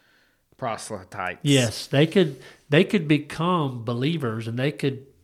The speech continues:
Speaker 2: they
Speaker 1: Yeah.
Speaker 2: couldn't be, they couldn't ever have the full benefits.
Speaker 1: Yeah, you'd have to be circumcised as an adult. You'd have to, uh,
Speaker 2: But even, you were still limited,
Speaker 1: Yeah.
Speaker 2: I believe, like, in the temple worship. As to,
Speaker 1: Oh, yeah, yeah.
Speaker 2: as if you were a non-Jew, you,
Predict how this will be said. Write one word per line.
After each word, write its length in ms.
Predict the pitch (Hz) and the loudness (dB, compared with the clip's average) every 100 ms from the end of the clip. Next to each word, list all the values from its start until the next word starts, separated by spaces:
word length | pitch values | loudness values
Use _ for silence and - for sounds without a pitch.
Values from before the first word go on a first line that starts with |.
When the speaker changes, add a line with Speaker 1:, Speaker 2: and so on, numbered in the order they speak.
| _ | _
Speaker 2:
they 140 | - 135 | -4 -2
Speaker 1:
Yeah. 100 | 175 | 0
Speaker 2:
couldn't 240 | 175 139 | -2 0
be, 200 | 127 - - - - | -2 -4 -12 -20 -4
they 100 | 143 | -2
couldn't 280 | 143 220 185 | 2 2 2
ever 180 | 165 156 | 0 2
have 160 | 156 | 0
the 80 | 135 | 0
full 220 | - 160 | 2 2
benefits. 840 | 123 123 156 143 135 131 - - - _ _ | 2 2 2 2 0 -2 -4 -8 -10 _ _
Speaker 1:
Yeah, 260 | 110 101 95 90 | -6 -6 -6 -6
you'd 160 | 123 | -2
have 160 | 120 113 | 0 0
to 80 | 107 | -4
be 240 | 107 101 | -4 -6
circumcised 720 | 92 113 107 104 120 110 104 98 | -6 -4 -4 -4 -4 -4 -4 -6
as 160 | 95 | -8
an 100 | 90 | -8
adult. 760 | 90 92 147 151 147 143 139 107 | -10 -4 0 0 0 -2 -4 -10
You'd 160 | 98 | -8
have 280 | 92 87 - | -8 -10 -12
to, 520 | - 90 87 85 82 71 - | -10 -10 -10 -12 -14 -16 -16
uh, 440 | 85 82 80 107 | -16 -14 -12 -4
Speaker 2:
But 120 | 139 | 0
even, 220 | 180 165 | 0 0
you 120 | 160 151 | 0 0
were 60 | |
still 260 | 135 214 226 151 | 2 4 4 4
limited, 580 | 143 170 151 139 104 95 _ _ _ - | 2 2 0 -2 -8 -10 _ _ _ -12
Speaker 1:
Yeah. 200 | 87 127 | -4 -4
Speaker 2:
I 40 | |
believe, 300 | 123 127 131 | -2 -2 -2
like, 220 | 123 123 | -4 -4
in 160 | 139 123 | -4 -2
the 100 | 117 | -4
temple 440 | - 139 135 113 | -4 -6 -4 -6
worship. 500 | 107 107 - 107 - - _ _ | -6 -6 -8 -14 -18 -20 _ _
As 180 | - 117 | -10 -2
to, 60 | 123 | 2
Speaker 1:
Oh, 160 | 117 | 2
yeah, 260 | 104 90 90 | 0 -2 -6
yeah. 320 | 85 78 78 85 | -8 -12 -14 -14
Speaker 2:
as 360 | 180 127 107 - _ - | -8 -8 -8 -14 _ -12
if 240 | 120 - | -10 -6
you 100 | 135 | -2
were 120 | 123 | -2
a 40 | 113 | -2
non-Jew, 600 | 110 123 123 110 107 120 | -2 0 -2 -4 -4 -2
you, 440 | 107 101 107 | -2 -6 -6